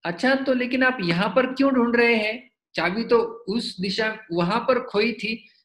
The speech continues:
आप यहाँ पर क्यों ढूंढ रहे हैं?" तो वो व्यक्ति कहता है कि "क्योंकि यहाँ पर, अ, बहुत अच्छा उजाला है, इसलिए मैं यहाँ पर ढूंढ रहा हूँ।" तो हम क्या कहेंगे उस व्यक्ति को? पागल व्यक्ति है,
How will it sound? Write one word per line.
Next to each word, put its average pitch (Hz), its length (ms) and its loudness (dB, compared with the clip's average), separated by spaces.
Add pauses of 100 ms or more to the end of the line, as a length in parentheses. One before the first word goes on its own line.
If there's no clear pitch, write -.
(100)
आप 196 180 -2
यहाँ 170 300 0
पर 254 140 0
क्यों 269 280 2
ढूंढ 226 260 4
रहे 226 220 6
हैं?" 214 300 0 (460)
तो 208 80 -2
वो 226 100 2
व्यक्ति 226 300 2
कहता 214 300 2
है 240 80 4
कि 233 140 -4
"क्योंकि 220 340 -6
यहाँ 190 340 2
पर, 214 120 2 (440)
अ, 139 340 -2
बहुत 196 240 2
अच्छा 185 240 0
उजाला 185 400 4
है, 190 260 2 (300)
इसलिए 180 260 -6
मैं 180 140 -4
यहाँ 147 220 -4
पर 147 200 -6
ढूंढ 127 340 -12
रहा 113 220 -10
हूँ।" 110 80 -20 (760)
तो 175 80 0
हम 196 100 -2
क्या 226 220 2
कहेंगे 214 360 -4
उस 208 200 -2
व्यक्ति 190 300 -8
को? 208 140 -6
पागल 165 440 -2
व्यक्ति 165 320 -2
है, 135 300 -2